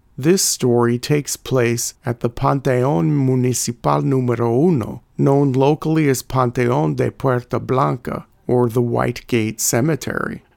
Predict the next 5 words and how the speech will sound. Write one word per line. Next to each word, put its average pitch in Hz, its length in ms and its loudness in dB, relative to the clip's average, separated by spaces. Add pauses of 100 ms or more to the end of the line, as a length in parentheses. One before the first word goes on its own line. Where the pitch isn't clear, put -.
(280)
Sometime 175 720 2
in 131 100 2
the 123 100 2
nineteen 120 520 0
forties, - 880 -4